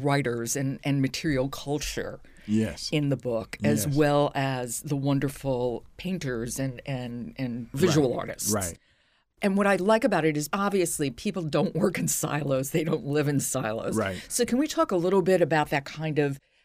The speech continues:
Speaker 1: literally integration of the different arts that were happening and how they were really in conversation with each other?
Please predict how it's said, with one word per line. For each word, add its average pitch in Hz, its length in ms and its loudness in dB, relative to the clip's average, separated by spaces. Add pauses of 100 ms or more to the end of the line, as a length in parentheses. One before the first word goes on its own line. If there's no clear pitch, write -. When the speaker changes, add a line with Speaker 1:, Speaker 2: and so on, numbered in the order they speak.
(280)
Speaker 1:
literally 190 560 2
integration 160 1040 0
of 139 380 0
the 143 80 2
different 147 420 0
arts 151 540 0
that 135 280 2
were 131 220 2
happening 135 500 -2
and 135 120 0
how 151 380 0
they 151 220 2
were 170 160 4
really 208 280 4
in 233 100 2
conversation 220 680 -2
with 135 160 -4
each - 180 -8
other? 135 300 -8